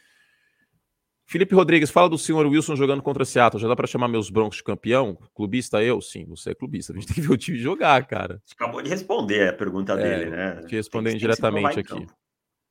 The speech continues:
Speaker 1: Felipe Barbosa, o que acham dos Bears depois da pré-temporada? Acho que a linha ofensiva vai dar um caldo, Justin Fields tá melhorando. Obrigado, Guedes, e abaixo, abraço. Diga-se que o Chicago Bears ainda não perdeu desde que Matt Nagy foi de-, demitido, hein?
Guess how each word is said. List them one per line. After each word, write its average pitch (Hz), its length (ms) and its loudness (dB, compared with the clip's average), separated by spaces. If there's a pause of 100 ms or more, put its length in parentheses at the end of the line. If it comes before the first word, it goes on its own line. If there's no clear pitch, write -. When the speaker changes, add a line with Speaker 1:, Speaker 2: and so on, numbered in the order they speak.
(460)
Speaker 1:
Felipe 156 300 -2
Barbosa, 113 560 4
o - 20 -8
que - 120 -4
acham 175 180 -2
dos 131 140 -8
Bears 120 220 2
depois 117 220 -4
da 117 60 -2
pré-temporada? 92 840 0
Acho - 280 0
que - 80 -4
a 117 40 0
linha 110 120 -4
ofensiva 107 380 -6
vai 113 80 2
dar 104 120 2
um 95 80 -6
caldo, 110 320 2
Justin 104 240 -8
Fields 98 180 -12
tá 113 80 -6
melhorando. 98 460 -2
Obrigado, 90 400 -8
Guedes, 80 300 -8
e - 20 -4
abaixo, - 380 -8
abraço. - 360 -6 (380)
Diga-se 214 420 -2
que 226 80 -8
o 196 40 0
Chicago 180 260 -2
Bears 180 220 0
ainda 214 160 -2
não 190 160 -4
perdeu 196 500 0
desde 208 240 -6
que 208 60 -10
Matt 190 200 -2
Nagy 160 160 -6
foi 175 140 -4
de-, 160 80 -8
demitido, 151 540 -4
hein? 135 120 -8